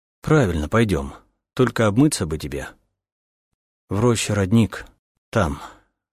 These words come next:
обмоемся. После спирта". Друзья поднялись по тропе наверх. Подошли к деревьям, возле которых сидели на корточках боевики Тайпана, и стоял, облокотившись на ствол пулемета, Гольдин.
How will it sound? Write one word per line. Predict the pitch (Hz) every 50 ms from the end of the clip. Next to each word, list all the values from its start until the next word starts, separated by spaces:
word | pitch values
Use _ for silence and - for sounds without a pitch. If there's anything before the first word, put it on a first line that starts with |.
| _ _
обмоемся. | - - 82 76 85 82 76 73 69 69 - - 71 - - - _ _ _ _ _ _ _ _ _ _ _ _ _ _
После | - 107 - - 95
спирта". | 85 - - 85 76 - - - 71 - - - _ _ _ _ _ _ _ _ _ _ _ _ _ _ _ _ _ _ _ _ _ -
Друзья | 73 78 80 85 76 82 123 165 180
поднялись | - 170 147 147 135 120 117 139 143 -
по | - 113
тропе | - 95 90 82 - 90 87
наверх. | 85 82 76 67 67 65 - - - - - _ _ _ _ _ -
Подошли | - 85 95 98 - - 113 110
к | 90 85
деревьям, | 76 80 76 80 107 147 147 139 135 131 127 123 104 - _ _ _ -
возле | - 85 107 113 107 117 120
которых | - 117 110 - 123 120 113 104
сидели | - - 113 104 113 113 110 110
на | 107 107 101
корточках | - 117 113 107 - 107 95 - - - 98 - - - _ _ -
боевики | 76 76 95 104 104 104 104 107 104 - 104 95
Тайпана, | - 101 101 95 - 101 95 95 95 92 87 87 - _ _ _ _ -
и | - 80
стоял, | - - - 82 82 98 131 160 170
облокотившись | 160 143 151 - - 117 - 127 139 135 - 143 - -
на | 110 101
ствол | - - 95 101 117 113
пулемета, | - - 92 82 78 76 92 123 123 - 151
Гольдин. | 147 127 95 90 82 78 73 71 71 65 64 64 -